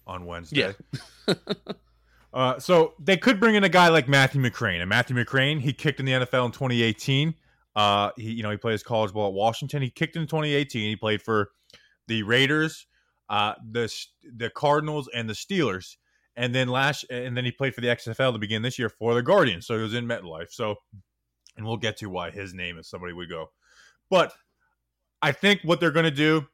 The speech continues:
Speaker 1: is they're gonna go somebody like him, someone that's cheap, someone that will have, uh, you know, no guaranteed money in their deal, Justin,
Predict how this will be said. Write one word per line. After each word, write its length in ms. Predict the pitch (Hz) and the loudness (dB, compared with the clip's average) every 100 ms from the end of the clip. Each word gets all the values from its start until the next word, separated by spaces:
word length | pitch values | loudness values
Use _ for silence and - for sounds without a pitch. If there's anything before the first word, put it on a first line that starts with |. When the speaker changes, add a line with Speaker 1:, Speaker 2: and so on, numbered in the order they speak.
| _ _ | _ _
Speaker 1:
is 140 | 139 110 | -10 -2
they're 100 | 135 | 2
gonna 160 | 139 | 2
go 180 | 131 139 | 4 2
somebody 380 | 131 147 127 127 | 2 -2 0 2
like 240 | 120 117 | 2 2
him, 360 | - 120 135 151 _ _ _ _ _ | 0 -2 -2 -6 _ _ _ _ _
someone 260 | - 147 147 | -2 0 2
that's 200 | 131 - | 0 -2
cheap, 400 | - 165 160 156 _ - | -6 -4 -4 -6 _ -10
someone 300 | - 135 131 | -4 -2 0
that 180 | 131 123 | 0 0
will 80 | 120 | 0
have, 260 | 127 117 - 117 | 2 0 -6 -6
uh, 40 | |
you 120 | 117 | -4
know, 160 | 110 104 | -4 -6
no 260 | 110 139 139 | -2 0 0
guaranteed 520 | 123 127 123 135 120 | 0 -2 -4 -6 -4
money 260 | 120 127 | -2 -2
in 60 | 120 | -2
their 120 | 110 | -4
deal, 300 | 98 113 123 | -2 -2 -2
Justin, 400 | 123 135 - 165 | 0 -4 -4 -12